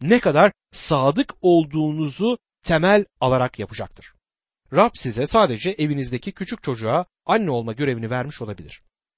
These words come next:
Musa'nın annesi bu şekilde sadıktı ve ismi Tanrı sözüne geçmiştir. Ödül sadakat için olacaktır. Elçi Paulus bunu Romalılar mektubunda şöyle dile getirir. Romalılar on ikinci bölüm on ve on birinci ayetlerde.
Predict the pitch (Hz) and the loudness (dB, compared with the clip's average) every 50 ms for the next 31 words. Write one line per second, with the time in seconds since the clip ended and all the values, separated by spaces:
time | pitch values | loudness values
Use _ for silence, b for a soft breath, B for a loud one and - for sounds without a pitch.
0 | _ _ - 156 175 240 240 - 247 247 254 247 233 233 233 220 - 269 247 208 | _ _ -4 0 0 0 2 4 4 4 4 2 0 0 0 -2 -2 -4 -4 -4
1 | - 190 - 180 208 202 - 170 135 131 151 196 _ _ - 208 208 208 202 147 | -4 -4 -4 -2 -4 -2 -2 -2 -2 -2 -2 -6 _ _ -2 -2 -2 -2 -2 -4
2 | 160 170 - - 151 - - 202 226 - - - 151 151 170 214 247 - - 151 | -6 -4 -4 -6 -8 -8 -6 -6 -8 -8 -6 -4 -2 -2 0 0 -2 -2 -4 -6
3 | 131 131 139 139 113 104 - - 95 - - - - - _ _ _ _ _ _ | -6 -4 -6 -6 -6 -6 -8 -10 -16 -16 -18 -18 -20 -20 _ _ _ _ _ _
4 | _ _ - 165 160 143 147 202 247 254 - _ _ _ _ - - - 135 117 | _ _ 2 2 2 4 4 4 2 2 0 _ _ _ _ -10 -6 -4 -2 0
5 | 117 113 113 - - 156 135 - - - - - - - - - 113 101 98 92 | 0 0 0 0 0 -2 -2 -2 -4 -14 -18 -18 -18 -14 -12 -10 -8 -8 -10 -10
6 | 87 - 95 - - - - - _ _ _ _ _ _ _ _ _ _ _ - | -10 -12 -12 -12 -14 -20 -20 -20 _ _ _ _ _ _ _ _ _ _ _ 0
7 | - 160 190 - 277 - 269 262 208 147 - - - - 165 165 165 196 175 185 | 2 2 2 2 2 2 4 4 4 2 -2 -8 -10 -8 -6 -4 -4 0 4 4
8 | 233 220 190 147 123 117 110 107 117 143 139 - - 123 117 120 127 - 185 202 | 4 6 6 4 4 2 0 -2 -4 -6 -6 -6 -8 -10 -8 -8 -4 -2 -2 -2
9 | 196 - - - 185 156 117 120 151 143 - 113 113 107 98 95 - - 90 76 | -2 -4 -4 -2 -2 0 0 0 -2 -4 -6 -6 -6 -6 -6 -8 -12 -12 -16 -16
10 | - - - _ _ _ _ _ _ _ _ _ _ _ _ _ - 175 220 233 | -18 -20 -20 _ _ _ _ _ _ _ _ _ _ _ _ _ 4 4 6 6
11 | 214 190 175 175 196 214 214 - 180 190 208 185 - - 143 139 123 123 131 139 | 6 4 4 4 2 2 0 0 2 2 2 2 0 -2 -10 -10 -8 -4 -2 0
12 | 143 185 220 220 214 _ _ _ _ - 185 220 233 240 240 233 180 185 180 - | 2 0 0 0 -4 _ _ _ _ 2 2 4 4 2 0 -2 -4 -4 -2 -2
13 | 147 135 117 107 101 101 95 - 98 92 95 90 - - 90 87 87 - | -4 -4 -4 -6 -8 -10 -8 -8 -8 -8 -8 -10 -12 -12 -14 -14 -14 -20